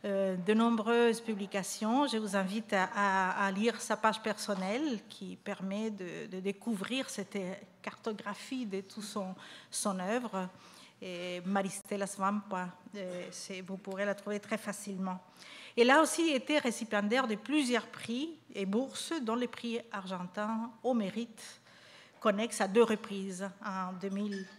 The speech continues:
quatorze et en deux mille six, et aussi elle a reçu le prix, euh, et la bourse Guggenheim.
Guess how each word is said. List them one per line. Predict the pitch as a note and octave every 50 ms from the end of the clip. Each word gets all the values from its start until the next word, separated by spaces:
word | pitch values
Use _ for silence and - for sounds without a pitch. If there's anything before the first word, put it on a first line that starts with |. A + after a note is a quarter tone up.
| - - _
quatorze | - G3+ G3+ G#3 G#3 G#3 G3+ G3+ - -
et | G#3 F#3+ G3
en | G3
deux | G3 G3
mille | G3 G#3+ A3 G3+
six, | G#3 - - - D4+ D#4+ - - - - - - - -
et | B3+ C4
aussi | A#3 G#3+ - - - - A#3+ B3 C4+ -
elle | G3+ G3+ G3+
a | G3
reçu | F#3+ G3+ F#3 - - - - A3+ A3+ A3+ A#3 A#3 - - - - - - - -
le | A3+ A3 G#3+ G3
prix, | G3+ G#3 - - - A#3 A#3 A3+ A#3 - -
euh, | G3+ F#3 F#3 F#3 F3+ F3 F3 - -
et | G3 G#3
la | G#3+ G#3+
bourse | G3+ G3 G#3+ G#3+ G#3 G#3+ - A3+
Guggenheim. | G3 F#3+ A#3 A3+ G#3 F#3 F3 E3 - F#3 F3+ F3 F3 F#3 F3+